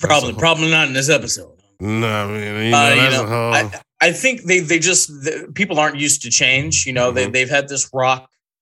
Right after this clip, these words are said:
Speaker 1: underground feel for so long, and they feel like their favorite band has gone mainstream.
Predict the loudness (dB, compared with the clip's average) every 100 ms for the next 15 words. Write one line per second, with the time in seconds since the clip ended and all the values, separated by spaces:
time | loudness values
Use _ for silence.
0 | _ -4 -2 0 0 0 -4 -4 -4 -2
1 | -2 0 0 2 0 0 -4 -4 -2 -4
2 | 0 0 0 -2 -2 -2 -4 -2 -2 -2
3 | -2 -2 0 -2 -2 -4 -6 -6